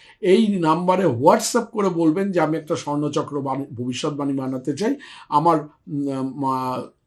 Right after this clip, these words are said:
অতি অবশ্যই ভালো লাগবে এবং আমি আপনার স্বর্ণচক্র ভবিষ্যৎবাণী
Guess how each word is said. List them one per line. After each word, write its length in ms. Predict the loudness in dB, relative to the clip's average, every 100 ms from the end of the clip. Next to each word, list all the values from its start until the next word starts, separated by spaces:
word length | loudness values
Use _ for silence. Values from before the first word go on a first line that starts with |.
| -16
অতি 300 | -12 -6 0
অবশ্যই 300 | 0 0 -2
ভালো 280 | -2 0 0
লাগবে 420 | 2 2 0 -4 -4 -16 -6
এবং 260 | -2 2 4
আমি 220 | 4 4
আপনার 300 | 0 0 -2
স্বর্ণচক্র 640 | 2 2 2 0 0 -2
ভবিষ্যৎবাণী 800 | -2 -2 -2 -2 -2 -2 2 0